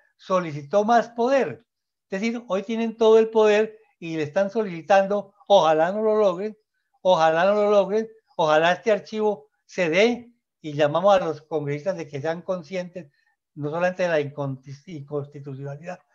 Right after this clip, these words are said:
sino la no necesaria a-, aprobación de este proyecto, que es más de lo mismo y además perjudica a los usuarios de los servicios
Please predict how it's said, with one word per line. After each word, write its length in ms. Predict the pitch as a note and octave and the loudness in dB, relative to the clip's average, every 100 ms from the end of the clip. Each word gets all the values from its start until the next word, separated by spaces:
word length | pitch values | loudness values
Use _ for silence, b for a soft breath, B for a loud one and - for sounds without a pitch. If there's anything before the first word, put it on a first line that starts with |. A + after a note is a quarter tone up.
| _ _ | _ _
sino 300 | G3+ F3 E3 | -8 -6 -6
la 300 | D#3+ D#3+ D3+ | 0 0 0
no 300 | F3 G#3 G#3 | 0 0 -2
necesaria 800 | G3+ E3+ C#3 F#3 F#3 F#3+ F#3 - _ _ _ _ _ - | -8 -10 -8 -6 -6 -6 -8 -12 _ _ _ _ _ -4
a-, 240 | C#3 D3+ | -2 -2
aprobación 500 | C#3 C#3+ C#3 C3+ E3 | -2 -2 -2 -4 -8
de 80 | F3 | -10
este 160 | D3 D#3 | -12 -6
proyecto, 340 | D3 C#3+ D3 | -6 -6 -8
que 120 | E3 | -10
es 80 | D3+ | -8
más 220 | E3+ D#3+ | -6 -6
de 100 | E3 | -6
lo 140 | D3+ C3+ | -8 -8
mismo 480 | D#3 D3 D#3+ D3+ _ _ _ | -10 -10 -14 -18 _ _ _
y 140 | C#3+ | -4
además 500 | C#3+ B2+ D3 D#3+ D3 _ _ - | -2 -2 -2 -2 -4 _ _ -10
perjudica 640 | C#3 A#2+ B2+ C3+ D3+ D#3 | -8 -8 -8 -6 -4 -2
a 140 | C3+ B2+ | -4 -6
los 160 | A#2+ | -8
usuarios 260 | A2+ C#3 C#3 | -8 -6 -6
de 80 | C3+ | -8
los 140 | A2+ | -8
servicios 420 | A2 A2+ B2 C3+ | -14 -14 -14 -16